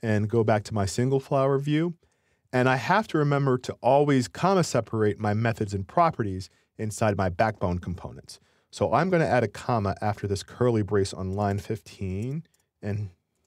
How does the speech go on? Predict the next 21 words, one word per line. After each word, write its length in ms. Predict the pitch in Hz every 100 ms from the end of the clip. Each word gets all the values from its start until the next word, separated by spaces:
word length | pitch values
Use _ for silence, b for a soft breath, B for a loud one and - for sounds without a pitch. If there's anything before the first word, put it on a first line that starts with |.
| _ _ _ _
space 380 | - - 95 -
down 240 | 95 92
a 40 | 98
little 200 | 110 123
bit. 280 | 156 226 - _ _ _ _ _ _ _
And 140 | - 120
I'm 80 | 123
going 160 | 123
to 80 | 123
paste 520 | 107 - - 226 -
this 180 | 139 127
code 460 | - - 113 107 - _ -
directly 460 | 120 131 147 139
below 360 | 120 110 117 120
the 120 | 101
render 340 | 90 107 101
method. 380 | 85 80 - - - _ _ _ _
I've 220 | - 135 -
created 300 | 139 139 117
a 60 |
small 520 | 107 127 143 185 185